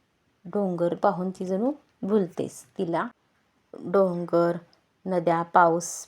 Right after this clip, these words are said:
पाहून खूप आनंद होतो, जणू तिच्या अंगात आनंद संचारत असतो. अशा पद्धतीने कविता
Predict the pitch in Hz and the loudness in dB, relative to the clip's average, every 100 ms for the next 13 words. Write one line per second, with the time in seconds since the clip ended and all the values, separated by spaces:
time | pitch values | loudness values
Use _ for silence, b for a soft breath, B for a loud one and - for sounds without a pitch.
0 | - 180 151 170 - b b - 247 247 | 4 4 4 -6 -12 b b 4 6 6
1 | 175 165 170 170 165 147 - b b b | 4 2 0 -2 -2 -10 -12 b b b
2 | - 185 185 190 214 - 190 180 170 175 | -6 -4 -6 -2 0 2 0 2 0 -2
3 | _ _ _ _ _ _ _ _ - 185 | _ _ _ _ _ _ _ _ -2 -2
4 | 175 175 233 320 _ _ - 254 220 - | -2 2 2 2 _ _ 2 4 4 0
5 | 156 151 147 - - - 180 - 175 175 | -6 -6 -12 -12 -18 -10 -8 -2 -2 -2
6 | 185 190 226 180 202 _ _ _ _ _ | -4 0 0 -2 -6 _ _ _ _ _
7 | _ - 190 196 208 | _ 2 4 4 0